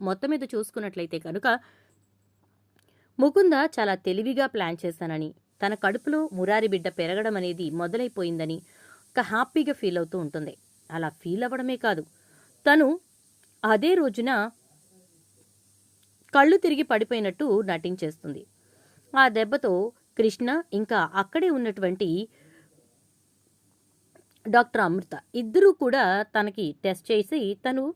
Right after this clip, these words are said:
తల్లి కాబోతుంది అని చెప్పి చెప్తారు. ఒక్కసారిగా ముకుంద చాలా సంతోషపడిపోతుంది. కానీ అక్కడున్న వాళ్ళందరికీ "ముకుంద తల్లి అవ్వడమేంటి?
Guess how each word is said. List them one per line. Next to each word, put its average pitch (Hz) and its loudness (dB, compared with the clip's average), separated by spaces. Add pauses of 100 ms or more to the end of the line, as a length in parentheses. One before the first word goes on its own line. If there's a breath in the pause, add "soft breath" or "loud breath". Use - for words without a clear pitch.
(120)
తల్లి 190 -2
కాబోతుంది 196 -4
అని 165 -4
చెప్పి 165 -14
చెప్తారు. - -14 (1200 soft breath)
ఒక్కసారిగా 240 -2
ముకుంద 196 -4
చాలా 185 -4
సంతోషపడిపోతుంది. 170 -8 (380)
కానీ 277 0
అక్కడున్న 254 -2
వాళ్ళందరికీ 226 -4 (580 soft breath)
"ముకుంద 427 4
తల్లి 247 0
అవ్వడమేంటి? 240 -4